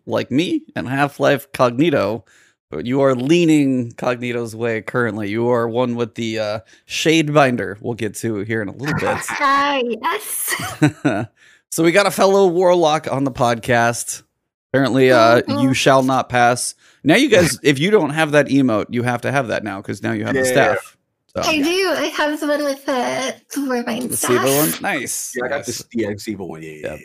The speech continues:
Speaker 3: yeah.
Speaker 1: You shall not pass. Now it just needs to be white. You just need to put a shader on your emote.
Speaker 3: Mm-hmm.
Speaker 1: Aries, we know you're
Speaker 2: Mm-hmm.
Speaker 1: Revenant for life. We get it.
Speaker 3: We know.
Speaker 1: We'll talk to you
Speaker 3: We
Speaker 1: later.
Speaker 3: know.
Speaker 1: You're fine. Yeah.
Speaker 3: Yeah, let's get it.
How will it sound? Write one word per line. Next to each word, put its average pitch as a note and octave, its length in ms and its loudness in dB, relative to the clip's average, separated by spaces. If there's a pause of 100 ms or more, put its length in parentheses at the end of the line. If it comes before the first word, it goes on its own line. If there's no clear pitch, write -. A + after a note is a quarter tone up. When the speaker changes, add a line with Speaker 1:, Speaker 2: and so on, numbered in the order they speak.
Speaker 3:
yeah. F#3+ 120 -4
Speaker 1:
You A3 180 -2
shall A3+ 240 -2
not A3+ 240 -6
pass. A#3 400 -2
Now C#3 140 0
it G#2 60 -2
just C#3 160 0
needs B2 180 0
to A#2 60 -8
be A2+ 120 -4
white. G#2+ 360 -2
You B2 120 -2
just B2 160 -6
need B2 100 0
to G#2+ 80 -8
put A#2 100 -4
a A2+ 60 -4
shader A#2 480 -4
on A2 80 -6
your F#2+ 140 -8
emote. A#2 340 -6 (680)
Speaker 3:
Mm-hmm. G#2+ 600 -4
Speaker 1:
Aries, D3 380 2
we C#3+ 120 2
know C#3 260 2
you're B2+ 160 2
Speaker 2:
Mm-hmm. B2+ 60 0
Speaker 1:
Revenant C3+ 440 0
for B2 120 -2
life. A#2+ 380 0
We A2 120 -6
get A2 180 -4
it. A#2 100 -2
Speaker 3:
We - 80 -2
know. - 1040 -6
Speaker 1:
We'll - 100 -8
talk C3+ 220 4
to C3 80 -4
you B2+ 100 0
Speaker 3:
We A#2+ 60 0
Speaker 1:
later. B2 500 2
Speaker 3:
know. C#2 60 -10
Speaker 1:
You're A#2 120 -6
fine. F#2+ 540 -8
Yeah. - 240 -12 (500)
Speaker 3:
Yeah, G2+ 100 -4 (400)
let's F#2+ 260 -10
get A2+ 360 -4
it. G#2+ 220 -4